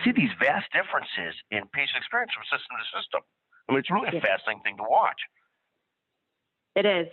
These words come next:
Speaker 2: It is.
Speaker 1: Uh,
Speaker 2: And I,
Speaker 1: uh,
Speaker 2: I
Speaker 1: thank you. Let
Speaker 2: think
Speaker 1: me ask you a question. Do, do your family members ever criticize or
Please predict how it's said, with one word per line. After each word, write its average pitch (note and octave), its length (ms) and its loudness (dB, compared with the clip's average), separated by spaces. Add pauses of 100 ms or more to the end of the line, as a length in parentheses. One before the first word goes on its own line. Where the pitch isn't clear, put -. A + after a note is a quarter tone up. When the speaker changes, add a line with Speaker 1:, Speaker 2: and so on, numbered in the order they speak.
Speaker 2:
It E3+ 140 -2
is. E3+ 180 0 (1700)
Speaker 1:
Uh, C#3+ 180 2
Speaker 2:
And A#3 100 4
I, - 40 4
Speaker 1:
uh, D#3 80 0
Speaker 2:
I - 160 -2
Speaker 1:
thank G#3 140 2
you. C4 80 4
Let C#4+ 60 0
Speaker 2:
think - 0 -
Speaker 1:
me D4 120 4
ask C4+ 60 -2
you G#3+ 60 -2
a - 20 -2
question. F3+ 280 0 (200)
Do, - 120 2
do - 120 -4
your D#4+ 140 4 (120)
family F3 280 2
members F3 400 2
ever C#3 280 2 (140)
criticize D#3 680 2
or G#2+ 200 4